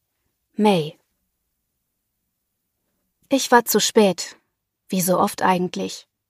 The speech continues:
Hastig beschleunigte ich meine Schritte, um die Eingangstüren meiner alten Highschool zu erreichen. Es war zehn Jahre her, dass ich zuletzt hier gewesen war.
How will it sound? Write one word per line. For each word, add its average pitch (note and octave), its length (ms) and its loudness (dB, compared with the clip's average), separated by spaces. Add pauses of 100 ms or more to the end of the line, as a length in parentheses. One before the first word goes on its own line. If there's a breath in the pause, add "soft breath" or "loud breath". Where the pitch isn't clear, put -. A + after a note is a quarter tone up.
(720)
Hastig B3+ 460 2
beschleunigte A3 600 2
ich - 140 -6
meine F#3+ 200 0
Schritte, A#3+ 460 0
um G3 160 -4
die F3+ 140 -6
Eingangstüren A3 800 0
meiner F#3+ 280 2
alten G#3+ 340 0
Highschool G3 440 -2
zu - 160 -2
erreichen. F3 580 -4 (1160)
Es - 180 -2
war C4 160 6
zehn C#4+ 300 8
Jahre A3+ 320 6
her, F#3 260 0
dass F#3+ 140 -6
ich - 180 -6
zuletzt F#3+ 420 -2
hier A3 160 4
gewesen F#3 500 -2
war. F#3+ 240 0